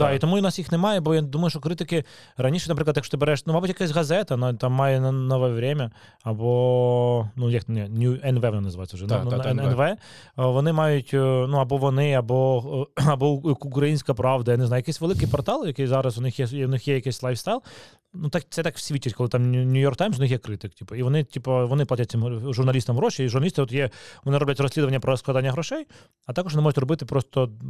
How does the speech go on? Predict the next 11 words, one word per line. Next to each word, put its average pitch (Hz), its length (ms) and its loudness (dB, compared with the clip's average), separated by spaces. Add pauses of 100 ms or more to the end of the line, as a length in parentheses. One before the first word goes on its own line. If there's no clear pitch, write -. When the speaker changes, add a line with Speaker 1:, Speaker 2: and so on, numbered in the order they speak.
(200)
Speaker 2:
наймати 135 360 2
якогось 127 300 -2
чувака, 135 500 -2 (420)
ну, 135 80 -2
там, 110 180 -2
дівчину, 139 460 -2
чувак, 110 220 -4
мається 107 220 -2
на 110 60 -4
увазі, 98 120 -8
людину, 131 480 0